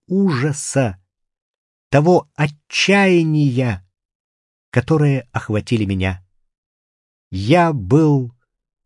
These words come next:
уничтожен. Моя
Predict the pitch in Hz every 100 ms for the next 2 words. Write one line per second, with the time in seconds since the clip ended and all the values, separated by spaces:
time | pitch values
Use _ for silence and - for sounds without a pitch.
0 | _ _ _ 180 175 151 147 - - 113
1 | 104 87 80 85 _ _ _ _ _ _
2 | _ _ _ _ 98 127 147 147